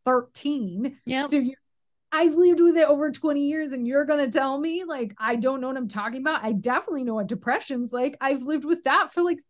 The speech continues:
Speaker 1: thirty years. <laughs> Like, come on now. And, or no, and then, you know what? I see my psychiatrist. I tell him what's going on. He was like,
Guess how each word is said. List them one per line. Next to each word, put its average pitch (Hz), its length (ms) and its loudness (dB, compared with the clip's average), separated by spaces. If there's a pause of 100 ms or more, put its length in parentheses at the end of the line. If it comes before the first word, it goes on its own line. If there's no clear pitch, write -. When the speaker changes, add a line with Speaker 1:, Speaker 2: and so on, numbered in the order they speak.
Speaker 1:
thirty 392 280 0
years. 247 320 0 (220)
<laughs> 427 420 6
Like, 339 360 -2 (160)
come 339 100 -10
on 277 360 -2
now. 214 460 -2 (480)
And, 302 320 2
or 285 100 0
no, 311 320 2
and 285 180 0
then, 294 320 -4
you 254 160 -10
know 254 160 -10
what? 403 300 -4 (180)
I 202 140 -4
see 220 260 -10
my 233 200 -8
psychiatrist. 359 960 -6
I 196 160 -6
tell 202 260 -6
him 294 220 -6
what's 359 220 -6
going 381 220 -2
on. 403 60 -8
He 403 80 -10
was 370 180 -10
like, 269 120 -14